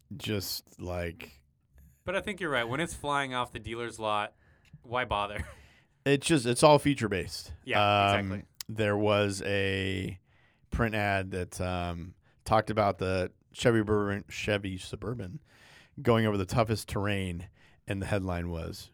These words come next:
Speaker 1: Trophy Hunter,
Speaker 2: <laughs>
Speaker 1: which made me think of you a little bit.
Speaker 2: Yeah,
Speaker 1: Yeah.
Speaker 2: that's
Speaker 1: So
Speaker 2: me.
Speaker 1: that was, that was probably the,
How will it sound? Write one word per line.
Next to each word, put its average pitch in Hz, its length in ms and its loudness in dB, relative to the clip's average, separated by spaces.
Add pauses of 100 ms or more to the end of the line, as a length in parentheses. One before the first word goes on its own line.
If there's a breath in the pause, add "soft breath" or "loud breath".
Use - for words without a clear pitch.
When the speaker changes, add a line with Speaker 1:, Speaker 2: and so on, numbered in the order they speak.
(160)
Speaker 1:
Trophy - 300 -6
Hunter, - 380 -12 (460)
Speaker 2:
<laughs> - 500 -4
Speaker 1:
which 113 200 -2
made 151 160 6
me 151 100 4
think 143 160 6
of 135 80 6
you 120 140 10
a - 20 8
little 147 220 10
bit. 123 260 8 (140)
Speaker 2:
Yeah, 151 260 8 (120)
Speaker 1:
Yeah. 123 300 8
Speaker 2:
that's 131 200 -4
Speaker 1:
So 196 200 2
Speaker 2:
me. 110 40 6
Speaker 1:
that 120 200 6
was, 120 220 0
that 117 180 2
was 127 140 -2
probably 117 380 2
the, 101 420 0